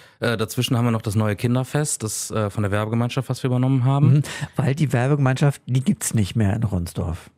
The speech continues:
Speaker 1: Genau,
Speaker 2: Ja.
Speaker 1: die musste sich leider auflösen und da sind einige Aktionen,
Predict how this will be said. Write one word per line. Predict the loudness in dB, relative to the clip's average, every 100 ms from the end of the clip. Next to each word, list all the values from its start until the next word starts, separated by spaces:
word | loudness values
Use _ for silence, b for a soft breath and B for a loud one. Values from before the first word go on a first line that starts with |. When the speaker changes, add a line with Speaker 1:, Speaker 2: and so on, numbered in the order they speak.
| -4
Speaker 1:
Genau, | -2 0
Speaker 2:
Ja. | -2
Speaker 1:
die | -2 -2
musste | 0 -2 -2 -4
sich | -2
leider | -2 -2 -2
auflösen | -4 0 2 2 2 0 -2 B B B
und | -2
da | 0
sind | 0 -2
einige | -2 -2 -4
Aktionen, | -6 -4 0 2 0 0 -4